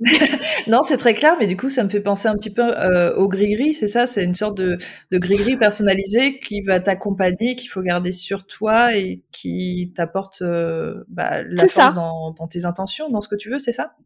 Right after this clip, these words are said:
Speaker 2: Ouais, exactement, ouais, c'est ça. C'est quelque chose que je fais à la main, euh, que je fais sur mesure et, euh,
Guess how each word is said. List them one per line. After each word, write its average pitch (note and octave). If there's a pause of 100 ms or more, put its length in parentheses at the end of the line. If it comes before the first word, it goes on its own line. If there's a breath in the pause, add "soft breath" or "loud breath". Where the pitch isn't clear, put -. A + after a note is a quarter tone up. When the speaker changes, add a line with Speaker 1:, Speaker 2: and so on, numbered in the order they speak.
(800)
Speaker 2:
Ouais, E4
exactement, C4+
ouais, G#3
c'est B3+
ça. A3
C'est G3
quelque G#3+
chose C4+
que B3+
je -
fais A#3
à G#3+
la G#3
main, G#3 (480 loud breath)
euh, F#3+
que G#3+
je G3
fais A3+
sur G#3
mesure G3+ (400 loud breath)
et, F#3+
euh, F#3